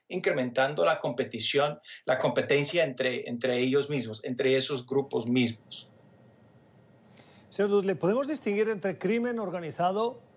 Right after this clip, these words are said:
Speaker 2: criminalidad común o, y, y violencia de Estado en estas cifras que ustedes presentan?
Speaker 1: Se puede determinar con más precisión, eh, los crímenes del Estado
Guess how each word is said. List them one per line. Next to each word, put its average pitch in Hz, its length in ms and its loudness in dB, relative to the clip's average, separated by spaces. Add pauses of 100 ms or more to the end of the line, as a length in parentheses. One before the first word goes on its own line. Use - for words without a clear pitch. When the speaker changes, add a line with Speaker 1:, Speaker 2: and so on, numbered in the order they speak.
(180)
Speaker 2:
criminalidad 170 1160 0
común 180 640 2 (100)
o, 160 280 -6
y, 175 260 -2 (180)
y 160 60 0
violencia 196 440 -2
de 170 80 -4
Estado 151 580 -2
en 147 180 -6
estas 147 400 -4
cifras 156 340 -4
que 156 60 -4
ustedes 143 300 -4
presentan? 139 580 -6 (920)
Speaker 1:
Se - 360 4
puede 233 540 2
determinar 156 1000 -2 (340)
con 185 520 -2 (180)
más 196 400 2
precisión, 185 1040 0 (420)
eh, 135 360 0
los 170 240 2
crímenes 185 540 0
del 156 140 2
Estado 202 680 0